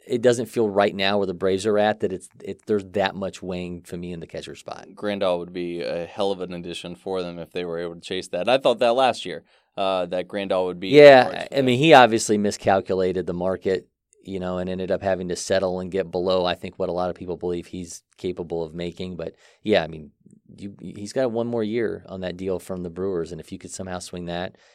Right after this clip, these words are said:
Speaker 1: I mean, that would be the kind of guy you could roll with for, uh, a hundred and fifty plus.
Speaker 2: Yeah, moving on to first base, um, clearly the Braves have one of the top players in all of baseball, Freddie Freeman.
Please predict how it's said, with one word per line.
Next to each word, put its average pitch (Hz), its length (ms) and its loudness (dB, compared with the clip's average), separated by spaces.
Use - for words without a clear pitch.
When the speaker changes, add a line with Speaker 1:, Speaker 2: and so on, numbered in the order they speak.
Speaker 1:
I 92 60 -14
mean, 87 120 -8
that 95 160 2
would 87 100 -6
be 87 80 -8
the 82 80 -8
kind 82 220 -12
of 82 60 -14
guy 85 160 -8
you 80 140 -14
could 78 160 -16
roll 78 160 -8
with 76 140 -10
for, 78 220 -14
uh, - 320 -20
a - 60 -16
hundred - 240 -12
and - 80 -20
fifty - 220 -16
plus. - 440 -14
Speaker 2:
Yeah, 104 300 -2
moving 127 340 -2
on 120 140 0
to 107 80 -4
first 113 420 -4
base, 98 540 0
um, 90 420 -6
clearly 104 360 -2
the 92 60 -6
Braves 92 280 -2
have 87 140 0
one 90 140 -4
of 85 60 -6
the 82 60 -16
top 87 240 0
players 87 260 -4
in 87 60 -12
all 80 120 -4
of 82 60 -6
baseball, 90 420 -4
Freddie 90 280 -6
Freeman. 107 480 -8